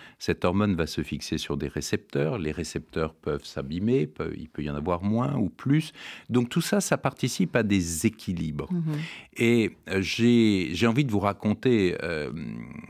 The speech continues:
Speaker 1: comment dire, une maladie, une maladie terrible, parce que vous savez que le, le système neuro-hormonal est tout de même un des mécanismes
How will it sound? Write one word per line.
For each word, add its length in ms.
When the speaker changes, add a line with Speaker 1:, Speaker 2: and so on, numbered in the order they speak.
Speaker 1:
comment 220
dire, 200
une 120
maladie, 380
une 100
maladie 340
terrible, 560
parce 220
que 200
vous 100
savez 300
que 120
le, 240
le 140
système 680
neuro-hormonal 1700
est 160
tout 140
de 60
même 260
un 100
des 160
mécanismes 800